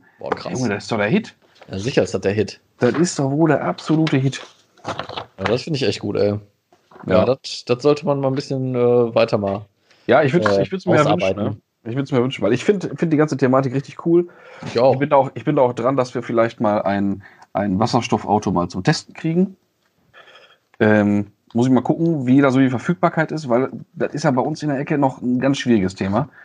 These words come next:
Speaker 1: Mhm.
Speaker 2: weil es gibt ja nur eine, äh, Tankstelle dafür. Die ist in Herten an der Zeche Ewald.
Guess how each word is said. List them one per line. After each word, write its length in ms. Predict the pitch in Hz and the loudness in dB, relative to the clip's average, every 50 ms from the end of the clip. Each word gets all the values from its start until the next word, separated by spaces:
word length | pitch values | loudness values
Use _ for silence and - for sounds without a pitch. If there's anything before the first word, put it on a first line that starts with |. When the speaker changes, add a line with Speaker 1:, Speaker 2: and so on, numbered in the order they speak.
| - - - | -20 -20 -16
Speaker 1:
Mhm. 200 | 104 104 104 120 | -12 -10 -6 -2
Speaker 2:
weil 100 | - 101 | 0 2
es 120 | 110 113 - | 2 2 0
gibt 180 | 139 139 139 | -2 0 2
ja 100 | 147 135 | 4 4
nur 260 | 127 131 135 131 - | 6 6 4 4 4
eine, 560 | - 117 127 135 135 135 131 131 131 127 - - - 123 120 117 117 117 117 113 | 4 4 6 6 6 4 4 4 2 0 -2 -2 0 2 2 4 4 4 2 2
äh, 40 | 113 | 2
Tankstelle 340 | 135 147 156 - - 101 85 | 0 0 0 0 -2 -2 -2
dafür. 320 | 85 78 - - - - - _ _ _ | -4 -8 -10 -14 -14 -14 -16 _ _ _
Die 40 | 107 | -8
ist 120 | 101 - | -6 -4
in 80 | 117 113 | -4 0
Herten 300 | 113 117 123 - 98 64 | 2 2 2 2 0 -4
an 100 | - 98 | -6 -6
der 100 | 92 92 | -6 -6
Zeche 200 | - 113 117 123 | -6 -4 -4 -4
Ewald. 360 | 110 107 95 85 - - - | -4 -4 -6 -8 -8 -10 -16